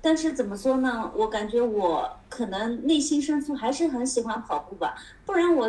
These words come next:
觉得很奇怪，因为现在都没有人陪我跑步了，呃，我还是会去寻找这种各种路线去跑。然后，嗯，比如说有市区的一座，呃，因为我们这边是算草原省嘛，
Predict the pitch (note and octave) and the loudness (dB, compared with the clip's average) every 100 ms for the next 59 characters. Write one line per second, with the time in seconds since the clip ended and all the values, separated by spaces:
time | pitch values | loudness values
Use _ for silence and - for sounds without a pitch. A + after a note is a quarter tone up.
0 | A3 C4 D#4 E4+ C4+ F#3+ - A3 A3+ B3+ | 0 0 2 0 -2 -4 -4 -4 0 0
1 | A#3 F4 F#4+ F#4 F#4 F#4+ F4 D#4 - F4+ | 0 -2 0 0 0 0 0 0 2 2
2 | D#4+ D#4 A#3+ A#3+ C4+ C4 C#4+ C#4 E3+ A3 | 4 4 2 2 2 2 2 0 -2 -2
3 | A3 E3+ - - - - - B3+ B3 A#3 | 0 0 -4 -12 -20 -20 0 2 4 2
4 | A#3+ B3 E4 F4 F4 D4+ C#4 E4 C#4 - | 2 0 -2 -2 0 0 2 0 0 -2
5 | C4 C4+ - - C#4 A#3 F#3 G#3 D4 G#3 | -2 0 -2 -2 -4 -4 -6 -4 -4 -4
6 | A3+ D4 C4+ C#4 A3+ - - - C4+ - | -2 0 2 0 0 -8 -8 -12 -12 -14
7 | - - B3 - A3+ A#3 A3+ A3 A3+ D#4 | -10 -4 -4 -2 -2 -2 -2 -2 -4 -6
8 | - - - - B3 C#4+ D#4 D4 C4 G#3+ | -12 -20 -18 -4 0 0 0 0 2 0
9 | G3 G3 G#3 A3+ D4+ C4 D4 C#4+ C#4 A#3 | 0 -2 -2 -2 -4 -2 -2 2 2 2
10 | A#3+ C4+ A3+ G3+ E3+ - - - G#3+ G3+ | 0 2 2 0 -2 -2 -4 -6 -4 -4
11 | - C#4 B3 G3+ G3+ C4 G#3+ A3+ A#3+ G#3+ | -2 0 0 -2 -4 -4 -4 -2 0 0
12 | F3+ - A#3 G3+ - E3 D3+ D3 A#3 - | -2 -4 -4 -4 -6 -4 -2 -2 -4 -4
13 | - C#3+ - | -6 -6 -8